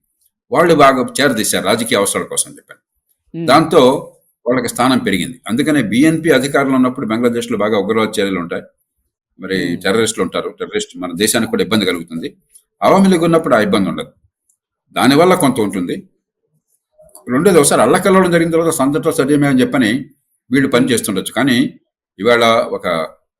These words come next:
Speaker 1: నా దృష్టిలో ఒక మంచి మనిషిని వాళ్ళు ఆపద్దన ప్రధానమంత్రిగా పెట్టుకున్నారు. మహమ్మద్ యూనస్ విజ్ఞుడైన
Speaker 2: Hmm.
Speaker 1: మనిషి,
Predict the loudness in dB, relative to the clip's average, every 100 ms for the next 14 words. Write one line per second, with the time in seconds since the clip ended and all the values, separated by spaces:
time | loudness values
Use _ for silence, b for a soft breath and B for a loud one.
0 | -4 -2 0 -2 0 4 4 2 -4 _
1 | -18 -12 -6 -4 -2 0 0 0 2 0
2 | 0 -8 -20 -20 _ -2 0 0 0 0
3 | 0 0 0 -2 -2 -4 -6 -10 -16 -16
4 | _ _ -10 -4 -2 0 0 0 -4 -6
5 | -10 _ _ _ -4 0 0 0 -2 -4
6 | -8